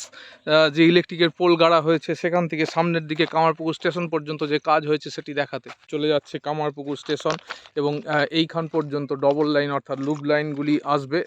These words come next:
তারপরেই সিঙ্গেল লাইনে, আহ, চলে যাবে একদম সেই উদয়পুর পর্যন্ত হয়ে, আহ, গোঘাট স্টেশন। আহ, কামারপুকুর স্টেশনের আগে সমস্ত ইলেকট্রিকের যে পোল, আহ, সেগুলি গাড়া হয়ে গেছে এবং এই জায়গাটি বিস্তৃত করে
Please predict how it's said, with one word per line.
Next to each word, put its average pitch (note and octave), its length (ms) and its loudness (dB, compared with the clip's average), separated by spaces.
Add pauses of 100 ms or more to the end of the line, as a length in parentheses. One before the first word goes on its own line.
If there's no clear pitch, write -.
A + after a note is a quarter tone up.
তারপরেই D3 460 2
সিঙ্গেল D3 340 -4
লাইনে, C#3 340 0
আহ, C3+ 760 0
চলে D#3 220 6
যাবে C#3+ 200 6
একদম C#3+ 460 0 (260)
সেই C#3+ 260 -4 (320)
উদয়পুর D3+ 540 0
পর্যন্ত C#3+ 460 -6
হয়ে, C#3+ 420 -2
আহ, C3+ 520 -6
গোঘাট C#3+ 340 -2
স্টেশন। C3+ 440 -6 (1000)
আহ, C#3+ 240 0
কামারপুকুর D3 500 -2
স্টেশনের D3+ 480 0
আগে C#3+ 220 2
সমস্ত F3 420 -2
ইলেকট্রিকের D#3 560 0
যে C#3+ 200 -2
পোল, D3 300 2
আহ, C#3+ 220 -2
সেগুলি D3 380 -2
গাড়া D3 320 4
হয়ে D3 240 0
গেছে C#3+ 280 0
এবং D3+ 220 -2
এই D3 120 0
জায়গাটি D3 380 2
বিস্তৃত D3 420 -8
করে D3 280 0